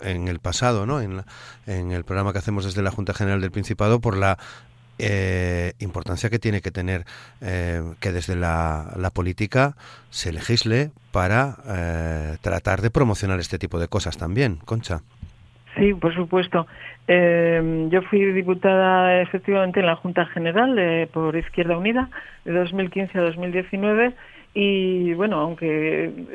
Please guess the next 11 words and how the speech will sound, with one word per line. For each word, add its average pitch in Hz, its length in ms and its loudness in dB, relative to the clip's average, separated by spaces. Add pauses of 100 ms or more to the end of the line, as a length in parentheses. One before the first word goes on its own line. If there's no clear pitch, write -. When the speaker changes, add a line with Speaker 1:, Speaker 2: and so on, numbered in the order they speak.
(100)
Speaker 2:
por 160 120 -4
supuesto 165 460 -4
es 190 100 -4
conocido, 214 600 -2
pero 190 260 0
desde 175 320 -2
dentro 214 540 -2 (340)
pude 185 840 2
entender 180 580 0 (100)
mucho 175 480 -4
mejor 196 460 -2